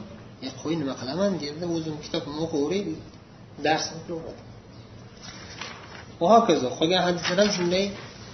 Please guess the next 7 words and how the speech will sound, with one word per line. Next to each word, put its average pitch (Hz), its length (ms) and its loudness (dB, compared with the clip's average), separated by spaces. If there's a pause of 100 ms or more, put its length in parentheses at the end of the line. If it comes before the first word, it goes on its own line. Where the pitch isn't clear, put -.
(160)
aloqasi, 147 500 2 (420)
mana 151 240 4
shu 175 160 2
bobga 143 300 0
aloqasi 135 420 -2
bor. 117 280 -2
Ya'ni 127 340 -2